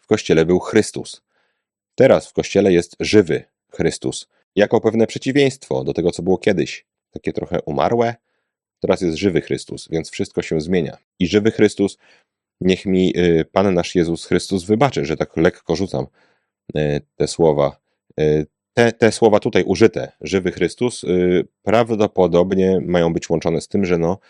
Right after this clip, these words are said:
okno nadziei się otworzy, uratujemy planetę i przy okazji tam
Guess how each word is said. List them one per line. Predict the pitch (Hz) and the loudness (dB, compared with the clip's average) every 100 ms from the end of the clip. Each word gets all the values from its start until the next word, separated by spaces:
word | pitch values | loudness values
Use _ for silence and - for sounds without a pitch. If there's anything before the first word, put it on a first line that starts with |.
| _ _ _ - - | _ _ _ -20 -2
okno | 101 98 104 | 2 2 2
nadziei | 90 87 92 | 0 0 -2
się | 90 85 | -2 -2
otworzy, | 80 - 110 104 92 | -2 0 0 2 0
uratujemy | - 87 - 87 85 | 0 -2 0 0 0
planetę | 85 85 101 98 90 92 _ _ - | 0 0 0 0 -2 -4 _ _ -12
i | |
przy | - | -4
okazji | 80 - 82 87 | -2 -2 -2 -4
tam | 78 78 78 | -4 -4 -6